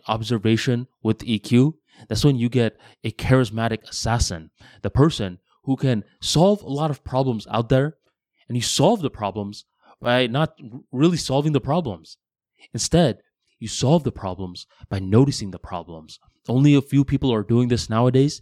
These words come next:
so if you can do it, then you will level up your charisma.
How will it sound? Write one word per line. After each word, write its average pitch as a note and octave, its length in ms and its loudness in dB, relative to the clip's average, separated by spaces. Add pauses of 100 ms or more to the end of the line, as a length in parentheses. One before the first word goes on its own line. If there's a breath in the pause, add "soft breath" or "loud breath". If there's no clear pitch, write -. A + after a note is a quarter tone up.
(120)
so - 140 -6
if - 100 -8
you G#2+ 80 -6
can G#2+ 180 -4
do C3 220 6
it, E3+ 80 -4 (240)
then G#2+ 100 -8
you A2+ 120 -2
will G2+ 120 -2
level G#2+ 340 0
up A2+ 180 -4 (140)
your G2 380 -2 (120)
charisma. G2 580 -2